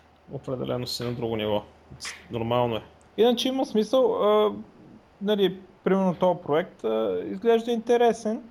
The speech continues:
Speaker 2: ама, а, за такъв случай трябва да, да слу-, да случиш с, а,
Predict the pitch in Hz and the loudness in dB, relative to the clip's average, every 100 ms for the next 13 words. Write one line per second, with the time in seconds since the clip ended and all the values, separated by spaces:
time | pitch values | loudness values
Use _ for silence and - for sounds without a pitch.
0 | - _ 208 202 208 - 180 185 185 - | -20 _ -4 0 0 0 0 -2 -2 -10
1 | 190 175 185 185 240 214 - - 226 226 | -12 -12 -12 -8 -8 -8 -14 -10 -8 -6
2 | 254 247 233 226 220 202 165 160 165 - | -6 -4 0 2 2 0 -6 -6 -8 -6
3 | 220 196 165 160 - 208 214 240 220 - | -6 -6 -8 -10 -6 -4 -4 -4 -6 -2
4 | 196 185 - - - _ _ _ 156 165 | -2 -2 -8 -20 -20 _ _ _ 0 2
5 | 170 | 4